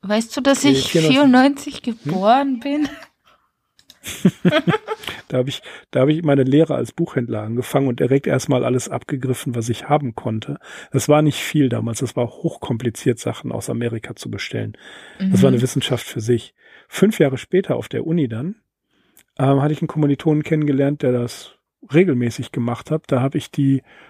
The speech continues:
Speaker 2: ähm, Necronomicon Press Ausgabe von S T Joshi, äh, H P Lovecraft Alive.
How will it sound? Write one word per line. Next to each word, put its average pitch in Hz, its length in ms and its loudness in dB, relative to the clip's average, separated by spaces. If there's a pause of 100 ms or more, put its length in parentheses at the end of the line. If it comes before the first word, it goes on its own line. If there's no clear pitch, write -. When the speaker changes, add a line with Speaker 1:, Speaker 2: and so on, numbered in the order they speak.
(240)
Speaker 2:
ähm, 127 560 0
Necronomicon 143 840 2
Press - 320 0
Ausgabe 135 680 -2
von 127 800 -2
S - 180 -4
T - 120 0
Joshi, 127 540 2 (680)
äh, - 80 -4
H 120 380 0 (220)
P - 80 2
Lovecraft 123 420 0
Alive. 117 680 0